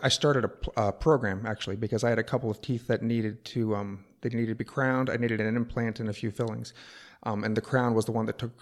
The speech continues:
their, the crown and implant was almost like a two and a half, three year program of coming back every six months for something new.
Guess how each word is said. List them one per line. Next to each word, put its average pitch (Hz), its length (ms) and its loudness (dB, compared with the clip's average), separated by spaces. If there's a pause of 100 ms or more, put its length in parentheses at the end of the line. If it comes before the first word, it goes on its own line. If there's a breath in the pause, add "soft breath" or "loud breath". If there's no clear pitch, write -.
their, 101 460 0
the - 80 -2
crown 135 320 4
and 117 100 2
implant 117 440 0 (120)
was - 200 -4
almost 107 320 -4
like 110 120 -6
a 107 40 -4
two - 180 -10
and 113 100 -2
a 104 40 -2
half, 104 160 -6
three 113 180 -8
year 104 120 -2
program 107 480 -2
of - 100 -8
coming 110 240 -4
back 104 220 -2
every 98 140 -4
six - 280 -6
months 104 180 -8
for - 120 -12
something 117 360 -8
new. 120 160 -8